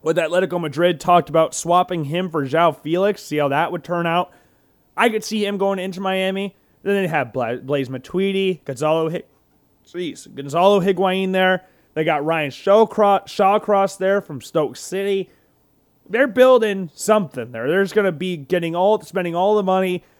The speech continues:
to get all these big name players over. Messi, Ronaldo might come there eventually, not at the same time, but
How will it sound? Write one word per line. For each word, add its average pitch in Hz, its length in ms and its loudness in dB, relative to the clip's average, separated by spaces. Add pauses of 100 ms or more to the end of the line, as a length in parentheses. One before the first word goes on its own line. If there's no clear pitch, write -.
(120)
to 135 60 -8
get 135 100 -2
all 196 240 4
these 214 160 2
big 190 220 -2
name 180 180 -6
players 170 380 0
over. 160 160 0
Messi, 185 400 -2
Ronaldo 180 440 2
might 170 280 0
come 175 260 0
there 170 180 2
eventually, 165 600 -4
not 165 360 -2
at 151 160 -2
the 139 60 -10
same 147 320 -4
time, 151 480 -2
but 156 320 0